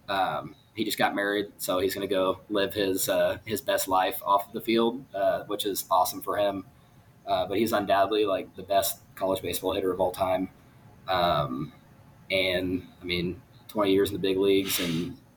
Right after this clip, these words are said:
obviously was a manager in the big leagues too, so everybody knows that. Um, we had him as our student coach, and then he was our volunteer after that. So he actually got his degree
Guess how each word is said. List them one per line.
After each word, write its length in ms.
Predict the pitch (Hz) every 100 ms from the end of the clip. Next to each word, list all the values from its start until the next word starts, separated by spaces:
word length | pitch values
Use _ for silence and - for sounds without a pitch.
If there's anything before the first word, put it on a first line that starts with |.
| -
obviously 340 | 92 98 98
was 140 | 95 92
a 20 |
manager 400 | 92 95 95 104
in 60 | 101
the 60 |
big 120 | 98
leagues 240 | 95 98 95
too, 220 | 101 101
so 240 | 101 90
everybody 260 | 90 90 92
knows 240 | 92 92
that. 400 | - 95 95 - - -
Um, 400 | 107 92 82 80 -
we 100 | 101
had 140 | 104 101
him 180 | 113 110
as 140 | 98
our 80 | 90
student 360 | - 131 135
coach, 440 | 135 139 156 - - - _ _ - _ - - -
and 160 | 104 104
then 400 | 101 98 95 95
he 160 | 107
was 140 | 107 104
our 100 | 98
volunteer 640 | 107 107 - 117 98 92
after 320 | 101 101 95
that. 260 | 87 80 -
So 80 |
he 100 | 98
actually 220 | 117 131 139
got 140 | 127
his 100 | 120
degree 720 | 101 104 123 127 123 117 113